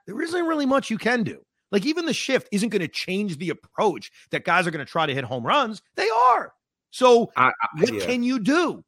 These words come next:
Speaker 1: Speed the game up. A-, and I, I understand why they did it. I'm in favor of them doing it for that reason.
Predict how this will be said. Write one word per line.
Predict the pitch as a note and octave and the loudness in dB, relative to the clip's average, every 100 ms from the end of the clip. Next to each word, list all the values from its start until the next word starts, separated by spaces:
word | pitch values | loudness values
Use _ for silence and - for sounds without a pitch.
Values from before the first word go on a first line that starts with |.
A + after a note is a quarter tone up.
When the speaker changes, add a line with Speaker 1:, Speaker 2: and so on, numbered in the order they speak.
| _ | _
Speaker 1:
Speed | - - - - A3 A3 F#3 | -8 -6 -6 -4 -2 -2 0
the | F#3+ | 0
game | F3+ E3+ | 0 0
up. | D#3+ B2+ _ D#3+ | 0 -2 _ -10
A-, | D3+ D#3+ | -8 -6
and | D3 | -4
I, | D#3 - | -4 -4
I | F#3 | -6
understand | F#3+ F#3 - F3 F3+ | -4 -6 -6 -4 -2
why | E3+ F3 | 0 2
they | F#3 | 0
did | D#3+ G3+ C4+ | 2 2 2
it. | G3+ _ - | -6 _ -4
I'm | G#3 | 0
in | C4+ | 0
favor | - - A4 G#4 | 0 0 2 0
of | D3 | -6
them | A#2 G2+ | -10 -10
doing | A#2+ F#2 | -12 -12
it | - | -14
for | G#2 | -10
that | F#2 F2 | -10 -10
reason. | E2 - | -16 -18